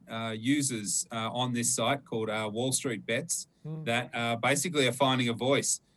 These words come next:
Speaker 1: Now, if, if two and a half million put a hundred, and two and a half million pe-, people put a hundred dollars in each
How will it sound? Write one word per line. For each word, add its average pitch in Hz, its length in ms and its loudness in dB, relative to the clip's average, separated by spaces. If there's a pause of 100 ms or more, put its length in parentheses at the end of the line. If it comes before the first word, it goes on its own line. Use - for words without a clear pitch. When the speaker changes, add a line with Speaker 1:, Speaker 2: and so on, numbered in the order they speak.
(160)
Speaker 1:
Now, 120 200 0
if, 120 160 -4
if 123 160 -4
two 175 160 2
and 170 80 2
a 147 40 2
half 131 200 4
million 131 280 4
put 127 160 2
a 117 60 4
hundred, 131 360 0
and 131 100 -4
two 175 100 0
and 180 80 2
a 151 60 4
half 135 80 2
million 135 260 4
pe-, 131 220 0
people 139 360 -2
put 120 160 -2
a 113 60 2
hundred 143 320 -2
dollars 135 320 2
in 123 140 0
each 131 440 -2